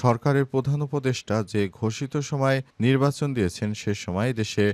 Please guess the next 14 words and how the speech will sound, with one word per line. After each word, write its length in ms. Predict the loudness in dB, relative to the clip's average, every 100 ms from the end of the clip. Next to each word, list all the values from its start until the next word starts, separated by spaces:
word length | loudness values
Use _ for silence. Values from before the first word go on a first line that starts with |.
| -2 0
নির্বাচন 480 | 2 2 0 0 -2
অনুষ্ঠিত 440 | -2 -2 -6 -10 -4
হবে। 240 | -2 0 0
তাই 240 | 2 2 0 _
নির্বাচনকে 680 | 0 0 2 0 0 -4 -2
বানচাল 380 | 0 2 0 -4
করার 340 | -2 0 2 0 0
যে 100 | -2 0
গভীর 300 | 0 0 -2 -4 -10 -2
ষড়যন্ত্র 540 | 0 0 -2 -4 -4 -2
তৈরি 240 | 0 2 0
হয়েছে, 360 | 0 -4 -4 -6
সেই 260 | -2 -2 -4
ষড়যন্ত্রকে 840 | -4 -2 -2 -2 -6 -6 -8 -4